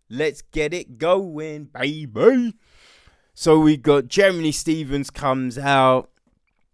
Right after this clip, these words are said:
Yeah, he's getting booed to shit, obviously. Yair comes out and the crowd goes wild.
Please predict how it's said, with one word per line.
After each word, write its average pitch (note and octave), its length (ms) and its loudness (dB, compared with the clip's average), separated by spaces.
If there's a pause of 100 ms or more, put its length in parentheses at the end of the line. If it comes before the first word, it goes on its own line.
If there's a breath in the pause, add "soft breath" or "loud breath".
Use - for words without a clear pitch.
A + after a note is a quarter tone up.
(640)
Yeah, C#3 380 2
he's C3+ 260 -4
getting A#2 420 -2
booed C3 340 -2
to - 200 -6
shit, - 640 -4 (280)
obviously. G#2+ 1120 -4 (720 soft breath)
Yair D#3+ 560 2
comes D#3 520 -2
out C#3+ 440 0
and C3 440 -10
the G2 280 -18
crowd A#2 640 -12 (160)
goes G#2 640 -8 (840)
wild. - 1080 -6